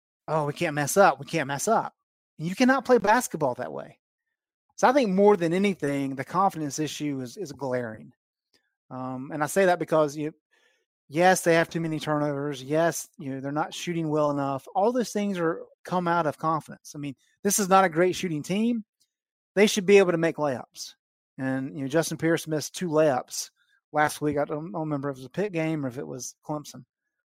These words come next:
But right at the rim. And he makes those every single day in practice. He's made those his, his entire life.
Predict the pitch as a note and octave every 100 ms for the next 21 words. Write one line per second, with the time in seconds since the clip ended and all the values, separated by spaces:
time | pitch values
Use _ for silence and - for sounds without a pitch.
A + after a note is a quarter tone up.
0 | _ D#3 D#3+ G#3+ G#3 G3 A3+ G3+ F#3 G#3+
1 | D4 B3 - F#3+ E3 - _ - A3+ G#3+
2 | G#3+ - G3+ F#3+ F3 E3+ D3+ F3+ F3+ F3+
3 | D#3 E3 E3+ E3+ E3+ D#3+ D#3 C#3 D#3 D#3+
4 | D3 E3 F3+ A3+ G3 - -